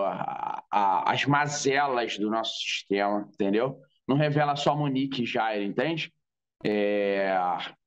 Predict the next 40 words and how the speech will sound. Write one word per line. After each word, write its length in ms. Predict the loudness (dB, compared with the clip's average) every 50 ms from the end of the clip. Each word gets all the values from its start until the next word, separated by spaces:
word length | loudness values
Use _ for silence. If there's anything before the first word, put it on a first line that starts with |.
| _ _ _ -8
então, 240 | -4 -2 0 0 0
assim, 500 | 0 0 0 0 0 0 -2 -2 -4 -4 -2
por 100 | 0 0
exemplo, 260 | 0 0 -2 -2 -2
o 40 | 0
caso 200 | 0 0 2 2
do 80 | 0 0
meu 140 | 0 -2
filho, 320 | -4 -4 -2 -2 -2 0 -2
até 180 | -2 0 0
agora 360 | 0 0 0 0 0 0 -2 -2
a 20 |
gente 240 | -4 -4 -4 -4 -4
não 100 | -2 -2
conseguia, 460 | -2 -4 -4 -2 -4 -2 -2 -2 -2
os 180 | -2 -4 -4 -4
celulares 680 | -2 -2 -2 -2 0 -2 -2 -2 -2 -2 -2 -4 -2
lá 200 | -2 -2 -2 -2
estão 240 | -4 -4 -4 -2 -2
apreendidos. 840 | -2 -2 -2 -4 -2 -2 -2 -4 -2 -2 -2 -2 -2 -4 -6 -8 -12 _ -20 -20 _ _ _ _ _ _ _
Dos 160 | -2 -2 0
celulares 440 | 2 2 2 4 4 4 4 4 4
do 100 | 4 4
Jair, 260 | 4 4 4 4 2
cinco 440 | 0 -2 0 0 0 0 0 0 0
celulares 440 | 0 0 2 2 2 2 0 0 -2
foram 180 | -2 -2 -2 0
apreendidos 380 | 0 -2 -2 0 -2 -2 -2
com 140 | -2 0 0
ele, 140 | 0 0 0
só 160 | -2 -2 -2
que 120 | -2 -4
só 200 | -4 -2 -2 0
dois 260 | 0 0 0 0 -2 -2
foram 260 | -2 -2 -2 0 0
periciados, 920 | -2 -2 -2 -2 -2 -2 0 0 0 0 0 0 -2 -2 -2 -4 -8 -10 _ _ _ _ -20 -20 -20 _ _ _ _ 0
é, 480 | 2 2 4 4 4 4 4 4 4 4 4 2 0 -2 -8 -8 _ 0
entre 320 | 2 2 4 4 4 4
aspas, 540 | 4 2 2 0 -2 -4 -4 -2 -2 -2 -2
entendeu? 500 | -2 0 2 2 2 2 2 0 0 -4